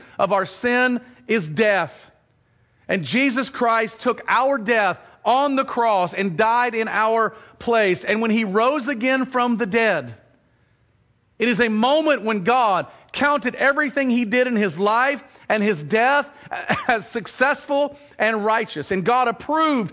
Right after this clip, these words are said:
of all that he did. That's why Paul would write in Romans chapter five, verse one, "Therefore, since we've been justified by faith, we have peace with God through our Lord Jesus Christ."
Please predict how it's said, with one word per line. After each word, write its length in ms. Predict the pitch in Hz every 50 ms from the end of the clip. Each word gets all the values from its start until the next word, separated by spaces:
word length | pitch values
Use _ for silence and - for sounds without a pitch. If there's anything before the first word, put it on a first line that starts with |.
| - - - -
of 140 | - 190 190
all 280 | 240 277 311 320 339
that 100 | 320 330
he 80 | 320 311
did. 280 | 285 311 302 269 - - - - - _ _ _ _ _ _ _ _ _ _ _ _ _ _ _ _ _ _ _ _ _ _ _ _ _ _ _ _ _ _ _ _ _ _ _ _ _ _ _ _ _ _ _
That's 200 | - 156 - -
why 120 | 170 185
Paul 300 | 175 - - 214 208 190
would 100 | 175 170
write 240 | 160 180 185 180 175
in 100 | 165 165
Romans 280 | 170 180 180 180 175 -
chapter 260 | - 190 175 147 160
five, 300 | - - 190 180 180 170
verse 200 | 170 170 - -
one, 280 | 180 185 185 170 160 143
"Therefore, 600 | 156 185 208 202 - 247 233 196 190 202 208 - - _ _ _ _ _ _ _ _ _ _ _ _ _ _ _ _ _ _ _ _ _ _
since 240 | _ - 180 170 -
we've 140 | 185 196 175
been 160 | 190 190 175
justified 920 | 127 208 208 214 214 - 214 - 208 185 180 175 170 156 147 165 165 147 - _ _
by 160 | - 165 160
faith, 420 | 151 - - 202 190 175 165 151 - - _ _ _ _ _ _ _ _ _
we 220 | 151 180 196 196
have 400 | 175 180 180 175 170 165 151 - - - _ _ _ _ _ _
peace 600 | - - - 208 208 202 185 165 - - - -
with 280 | - 139 151 147 - -
God 440 | - 156 139 131 123 117 113 101 101 _ _ _ _ _ _ _ _ _ _ _
through 200 | _ - 170 156
our 140 | 147 147 143
Lord 260 | 143 147 151 147 135
Jesus 360 | 113 120 143 135 110 113 101
Christ." 460 | - - 139 113 101 95 90 - _